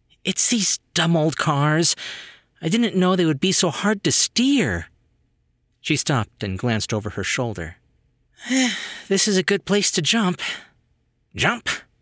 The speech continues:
I'm not jumping anywhere. Get me to the doctor." She clasped his waist with one arm and put her other hand in her pocket. "Eh, sorry I have to do this to you," she said. A switch clicked, and the alley around them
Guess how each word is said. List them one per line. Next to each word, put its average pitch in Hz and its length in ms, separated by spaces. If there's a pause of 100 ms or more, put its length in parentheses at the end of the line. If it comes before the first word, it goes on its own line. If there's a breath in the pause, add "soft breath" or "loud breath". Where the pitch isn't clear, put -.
(160)
I'm 139 160
not 143 220
jumping 143 340
anywhere. 120 540 (460 loud breath)
Get 233 160
me 233 160
to 208 80
the 143 100
doctor." 160 540 (1000)
She - 160
clasped 185 400
his 156 160
waist 151 300
with 147 160
one 113 180
arm 101 340 (120)
and - 160
put 147 180
her 151 120
other 135 200
hand 120 360
in 101 100
her 117 120
pocket. - 600 (760)
"Eh, 165 200
sorry 156 640
I 151 60
have 156 240
to 147 100
do 160 200
this 131 240
to 139 120
you," 123 320 (500)
she - 160
said. 85 360 (840 loud breath)
A 123 80
switch - 440
clicked, - 440 (500 loud breath)
and 113 140
the 120 140
alley 240 320
around 185 380
them 175 380